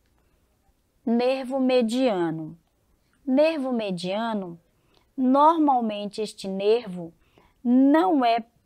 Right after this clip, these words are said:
palpável. Palpar o nervo entre os tendões dos músculos palmar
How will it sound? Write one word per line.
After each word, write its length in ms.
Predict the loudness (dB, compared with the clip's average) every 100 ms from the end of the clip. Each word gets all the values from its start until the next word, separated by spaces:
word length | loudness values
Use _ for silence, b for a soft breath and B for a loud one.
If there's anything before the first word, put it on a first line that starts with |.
| 4
palpável. 1000 | 6 4 2 2 2 0 -6 -10 -12 -18 _ _ _ _ _ _ _ _ _ b b b b 2
Palpar 800 | 2 2 2 4 4 2 -6 _ _ _
o 100 | -6
nervo 580 | -2 4 4 2 -6 -12 _
entre 640 | -2 0 -2 -4 -8 -8 _ _ _ _ _
os 240 | -2 -2 -2
tendões 880 | -4 -2 0 -2 -4 -6 -8 -10 -20 _
dos 380 | -10 -4 -4 -4
músculos 960 | -6 -6 -6 -8 -6 0 0 -2 -8 -18 _ _ _ _ _ _ _ _ _ _ _ _ _ _ _ _ _
palmar 880 | 8 8 6 4 4 2 -2 -16